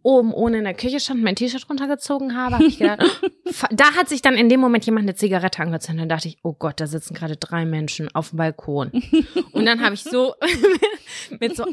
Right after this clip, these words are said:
Speaker 1: aufgerissenen Augen, so ein versteinerter Blick, habe ich auf den Herd geguckt und dachte so, <laughs> okay, das ist jetzt die Stelle, an der ich kochen muss. Und ich bin konzentriert
Speaker 2: Aber ich
Speaker 1: beim
Speaker 2: find's
Speaker 1: Kochen.
Speaker 2: Aber ich find's krass, dass du quasi, wenn du dir vornimmst,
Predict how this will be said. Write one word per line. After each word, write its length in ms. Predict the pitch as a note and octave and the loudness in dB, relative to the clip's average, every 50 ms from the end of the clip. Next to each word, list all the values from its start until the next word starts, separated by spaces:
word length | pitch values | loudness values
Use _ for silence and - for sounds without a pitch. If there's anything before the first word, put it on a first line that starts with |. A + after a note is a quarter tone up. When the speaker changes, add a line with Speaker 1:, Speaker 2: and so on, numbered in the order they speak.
| - | 0
Speaker 1:
aufgerissenen 1160 | - B3+ C#4 D#4 G4 A4+ - - - C#4 C4+ A#3 A#3+ D4 F4+ D#4+ C4 - D4+ C4 B3+ B3 A3 - | 2 4 6 6 4 2 0 -2 -2 -2 -2 0 -2 -2 -4 -4 -4 -6 -4 -4 -4 -4 -4 0
Augen, 460 | - A#3 B3+ C4+ C#4+ D4 B3 B3 A#3+ | 2 4 4 4 4 2 0 -4 -6
so 80 | A3 A#3 | -6 -6
ein 160 | A3+ A#3 C4 | -6 -8 -8
versteinerter 1040 | - - D#4+ D4 - - - - _ - B3 C4 D4 F4 E4+ D4 D4 C#4 C#4+ C#4 A#3+ | -6 -4 -4 -4 -4 -6 -8 -8 _ 0 0 0 2 0 0 0 -2 0 0 0 0
Blick, 320 | G3+ G#3 A#3 D#4 A3+ - D4+ | 0 0 -2 -2 0 2 2
habe 140 | B3 B3+ | 2 2
ich 100 | A#3 A#3+ | 0 -2
auf 80 | A3+ A#3 | -4 -4
den 100 | C4 C4 | -6 -8
Herd 280 | A3+ D4 D4+ D#4 D4+ - | -6 -4 -4 -4 -4 -6
geguckt 500 | A#3+ A#3+ - - E4 D4+ - - - _ - - - C4+ A3 - - | -8 -8 -6 -4 -4 -4 -6 -8 -18 _ -20 -14 -10 -8 -8 -6 -4
und 160 | C4 B3+ B3+ | -2 0 0
dachte 340 | D4 E4+ C#4 C4 A3 F4+ F4 | 0 0 0 2 2 2 4
so, 180 | C4 - G4 - - A4+ - - A#4+ A4 - - A#4 - _ - | 4 4 4 4 4 2 2 2 -2 -4 -2 -2 -6 -4 _ -4
<laughs> 640 | G4 - - - - - D4+ - B4 - - G#4+ | -6 -6 -4 -4 -4 -2 0 0 0 0 -2 -4
okay, 200 | - - - C#4+ | -6 -4 -2 0
das 200 | A3+ A#3 B3+ C4+ | 0 0 0 -2
ist 60 | B3 | -2
jetzt 240 | E4 E4+ C4+ - - | -4 -4 -4 -4 -6
die 100 | D#4+ F4 F4 | -6 -6 -4
Stelle, 260 | - E4+ E4 D#4+ D#4 | -2 -2 0 0 0
an 140 | D#4 C#4+ C4+ | 2 2 2
der 100 | C#4+ C#4+ | 0 -2
ich 160 | C#4 C#4+ - | -4 -4 -4
kochen 300 | - C#4+ B3 A3+ C4+ B3+ | -2 -2 -2 0 0 2
muss. 420 | A3+ G#3+ B3 C4 B3 - - _ _ _ - - - - - - | 2 2 0 -2 -4 -6 -12 _ _ _ -20 -20 -20 -18 -4 0
Und 180 | G#4+ G4+ G4 F#4+ | 2 2 2 2
ich 140 | F#4 D#4+ - | 0 -4 -4
bin 140 | E4+ D4+ | -6 -6
konzentriert 400 | - D#4 D4+ C4+ A#3 C#4 D4 C4 | -4 -4 -4 -2 0 2 4 4
Speaker 2:
Aber 100 | D4 - | 4 4
ich 160 | - A#3+ F#3 - | 4 2 0 2
Speaker 1:
beim 220 | - F#3+ F#3 F#3+ | 0 0 0 -2
Speaker 2:
find's 40 | - - | -4 -4
Speaker 1:
Kochen. 480 | A3+ G3+ G#3 - A#3+ A#3 A#3+ - - - _ _ _ _ _ _ _ _ _ _ - - A#3+ | -4 -4 -4 -4 -4 -6 -6 -6 -10 -18 _ _ _ _ _ _ _ _ _ _ -8 -2 0
Speaker 2:
Aber 260 | C4+ C#4+ D#4 C#4+ - | 2 2 2 2 0
ich 160 | D4+ D#4+ - | -2 -4 -6
find's 240 | - D#4 E4+ - - | -6 -6 -6 -8 -10
krass, 320 | - - C4+ C#4 D#4+ D#4 | -4 0 2 2 2 2
dass 220 | - C#4 C#4+ C#4+ - | 0 -2 -2 -2 -4
du 80 | C4+ | -8
quasi, 480 | B3+ - - B3+ B3 B3+ A#3+ B3+ A#3+ A3 | -6 -2 0 0 2 2 0 0 -2 0
wenn 180 | A#3+ B3 B3+ B3 | 0 2 2 0
du 80 | A#3 | 0
dir 160 | G3+ A3 A3 | 0 -2 -2
vornimmst, 1120 | G#3+ - - C#4 C#4 C#4+ D4 D4+ D4 B3 A3+ A3+ A#3 B3 C4 C#4+ D#4+ D#4+ - - - _ | -4 -2 -2 0 0 2 2 0 0 2 2 2 2 2 0 0 -2 -4 -8 -12 -14 _